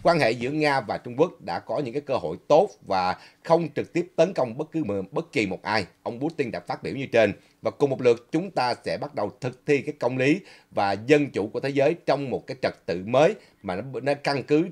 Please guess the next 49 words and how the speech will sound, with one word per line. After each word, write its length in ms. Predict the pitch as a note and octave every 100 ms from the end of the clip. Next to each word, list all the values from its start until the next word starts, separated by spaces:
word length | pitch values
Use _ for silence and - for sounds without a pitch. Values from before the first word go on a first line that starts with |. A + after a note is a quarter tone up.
| -
trên 240 | C3+ A#2
cái 160 | A#2 C#3+
luật 180 | A2 -
lệ 180 | F2 E2
của 140 | A2
quốc 120 | C3 -
tế, 260 | B2+ A#2 -
ông 160 | A2+ A#2+
ta 140 | F#2
đã 80 | F2
phát 300 | - E3 -
biểu 120 | F2+
như 120 | C3
trên. 280 | G#2 A2+ F#2+ - _ _
Và 200 | A#2 G#2+
hai 200 | A#2+ D3+
bên 180 | D3 C3+
đã 100 | A#2
có 180 | - D#3 -
phiên 160 | C#3
họp 220 | G#2 - _
kín, 220 | E3+ F3 A3 - - -
hai 160 | D#3
nhà 100 | C#3+
lãnh 160 | A#2+ D3
đạo 160 | G2+
này 160 | G#2+ G2
sẽ 260 | - G#2+ C3
chia 240 | - B2+
viết 320 | C#3+ G3+ -
chung 280 | E3 C#3+ B2
một 200 | F#2+ -
cái 100 | C3+
bản 220 | G#2 F2 -
statement 440 | - F#3 D#3+ B2 G2+ - - -
để 220 | F2 B2+
mà 120 | B2
gia 280 | G#2 C3 C3
tăng 280 | C3 B2 A2
cái 140 | C#3+ -
cuộc, 200 | G2 -
gọi 220 | F#2 F2+
là, 80 | F2
chiến 340 | - F#3 A#3
lược 220 | B2+ - -
hợp 180 | E2+ -
tác 220 | C#3+ -
đối 180 | C#3+ E3+
tác 140 | D#3